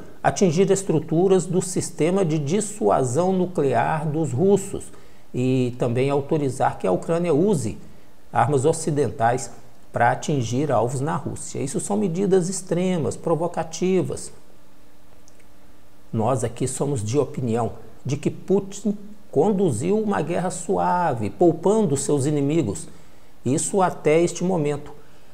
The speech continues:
E isso deu a esses inimigos coragem para aumentar gradativamente o nível das provocações. No final do mês de maio, o presidente russo Vladimir Putin disse que os ataques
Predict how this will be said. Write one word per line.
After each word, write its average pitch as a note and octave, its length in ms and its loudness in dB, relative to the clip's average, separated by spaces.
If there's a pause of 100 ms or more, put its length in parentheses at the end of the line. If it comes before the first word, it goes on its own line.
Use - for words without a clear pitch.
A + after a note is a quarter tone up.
(140)
E B2 220 4
isso F#3+ 220 0
deu F#3 520 4
a C#3+ 140 6
esses E3+ 520 2
inimigos C3+ 880 0
coragem D#3+ 640 4 (360)
para D3+ 560 2
aumentar F#3+ 500 2
gradativamente F#3+ 1300 2
o F3 60 4
nível F3 840 2
das E3+ 260 -2
provocações. D#3+ 1120 0 (1040)
No C#3 140 4
final C3+ 400 2
do B2+ 120 2
mês C3 180 4
de A2 80 0
maio, G#2+ 320 -2 (320)
o B2+ 100 0
presidente C#3+ 560 2
russo F3+ 540 0
Vladimir D#3+ 560 0
Putin C#3 500 -2
disse B2 520 -2
que G3 480 -2
os F#3 320 0
ataques G#3 1040 -2